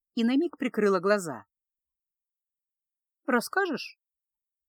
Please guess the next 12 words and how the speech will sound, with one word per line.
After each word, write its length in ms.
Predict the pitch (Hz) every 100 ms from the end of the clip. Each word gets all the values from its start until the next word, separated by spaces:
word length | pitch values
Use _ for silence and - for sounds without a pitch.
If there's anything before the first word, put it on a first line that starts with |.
| _ _ _ _ _ _ -
"Как 260 | 339 262
думаешь, 400 | 196 180 160 -
я 80 | 202
потеряла 460 | 214 208 247 208 202
крылья?" 520 | - 277 156 123 - _ _ _ _ _ _ _ _ _ -
"Из-за 320 | 240 196 156
любви?" 640 | 196 185 139 143 185 320 403 _ _ _ _ _
предвкушая 640 | - 240 - 262 - 254 240
романтичную 760 | 233 240 - 226 - 247 -
историю, 440 | 240 - 330 254
поинтересовалась 840 | - 247 233 240 - 277 262 294 -
Эль. 280 | 214 135